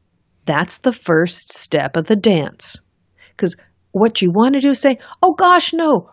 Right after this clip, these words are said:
where is that? I'd love to do that. Can you send me the link? Let me do that and get back to you right away." Let me get back to you right away. 'Cause this is your first chance to show you get it.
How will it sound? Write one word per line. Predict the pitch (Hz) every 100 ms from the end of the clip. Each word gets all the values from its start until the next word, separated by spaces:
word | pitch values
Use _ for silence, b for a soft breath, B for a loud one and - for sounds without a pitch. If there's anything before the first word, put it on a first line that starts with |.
| -
where | 185 190 190
is | 240 226
that? | 277 262 - 202
I'd | 196
love | 185 190 190 185
to | 185
do | 175 165
that. | 156 - b b
Can | -
you | 180
send | 165 233 269
me | 277
the | 254
link? | 233 233 226
Let | 233 285
me | 277
do | 226 214
that | 202 185
and | 165
get | 151
back | 165 185 208
to | 226
you | 214 202
right | 151 156 170
away." | 165 147 - - - _ _ _ _ _ _ _ _ _ 175
Let | 208
me |
get | 214 196
back | 170 -
to | 170
you |
right | 156 156 156
away. | 160 - b _
'Cause | 254 226
this | 392 262
is | -
your | -
first | - 208 233 -
chance | 214 190 180
to | -
show | 175 196 190 b b -
you | 156 190 190 - -
get | 170 165 147
it. | - -